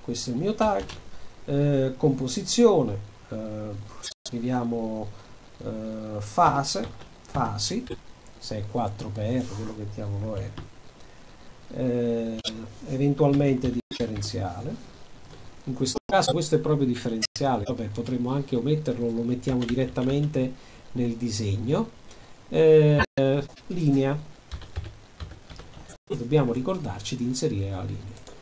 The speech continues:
quindi che cosa vogliamo che appaia? I A, fase, linea,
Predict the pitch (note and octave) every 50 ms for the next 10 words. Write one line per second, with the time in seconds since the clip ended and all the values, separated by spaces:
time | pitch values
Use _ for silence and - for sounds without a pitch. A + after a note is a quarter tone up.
0 | - - - - - - - - - - F#3 F3 D3+ C3+ A#2+ - - - - -
1 | - - - - - - F3 E3 - G#3 G#3 G3+ G3+ F#3+ - E3+ E3+ F3 F#3 F3+
2 | F3 E3+ D#3 D#3 D#3+ D#3+ D3+ D3+ - - D3+ D3+ D3+ D3+ D3 D3+ D#3 E3+ - -
3 | - - - - - - - C3 B2 A#2 C3 D#3+ F#3+ A3+ C4 B3+ - - - -
4 | - - - - - - - - - - - - - - - - - - - -
5 | - - - - - - - - - - - - - - - - D3+ B2+ A2 A2+
6 | C3 C#3+ - - A#3 C4 - - - - - - - - - - - - - -
7 | - - - - - - - - - - - - - - - - - - - -
8 | - - - - - - - - - - - - - - - - - - - -
9 | - - - - _ - B2 A#2+ B2 C#3+ - -